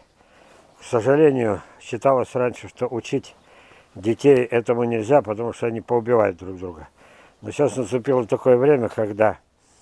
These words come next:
оттачивать удары, блок, удар, блок, удар, блок. Если ты ударил первый, значит, сдачи уже не получишь. Если кто-то ударил тебя,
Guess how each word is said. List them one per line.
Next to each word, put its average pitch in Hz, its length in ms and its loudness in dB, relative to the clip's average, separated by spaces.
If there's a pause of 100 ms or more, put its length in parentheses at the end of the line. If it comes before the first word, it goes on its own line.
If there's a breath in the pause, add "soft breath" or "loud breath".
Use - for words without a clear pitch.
(1120 soft breath)
оттачивать 117 640 2
удары, 117 580 -2
блок, 104 600 -4
удар, 104 480 -2
блок, 104 480 -6
удар, 92 360 -6
блок. 127 420 -2 (640 soft breath)
Если 107 260 -6
ты 107 120 -4
ударил 117 440 0
первый, 104 440 -4
значит, 98 360 -10
сдачи 107 360 -2
уже 92 200 -6
не 87 100 -10
получишь. 98 560 -4 (960 loud breath)
Если 113 280 0
кто-то 120 340 4
ударил 117 360 0
тебя, 113 440 -2